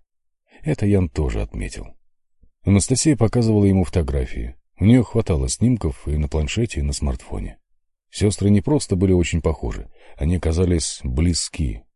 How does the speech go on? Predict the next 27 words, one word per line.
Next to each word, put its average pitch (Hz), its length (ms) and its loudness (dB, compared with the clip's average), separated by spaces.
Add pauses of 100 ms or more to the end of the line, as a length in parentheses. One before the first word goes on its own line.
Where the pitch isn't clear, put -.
(120)
много 120 320 2
времени 110 400 2
проводили 76 460 -2
вместе. 58 560 -8 (360)
При 92 160 4
этом 95 220 4
их 87 80 2
дружба 92 580 2
не 80 140 0
была 95 280 2
равноценной. 76 720 -4 (300)
Даже 113 380 0
на 98 100 0
застывших 104 640 -2
кадрах 82 520 -4
несложно 87 520 0
было 80 220 0
разглядеть, 80 480 0
что - 300 -4
Настя 87 440 -2
смотрела 78 500 -2
на 76 120 -2
сестру 78 440 -2
с - 120 -8
восхищением 90 720 0
и 82 140 -8
обожанием. 90 720 -4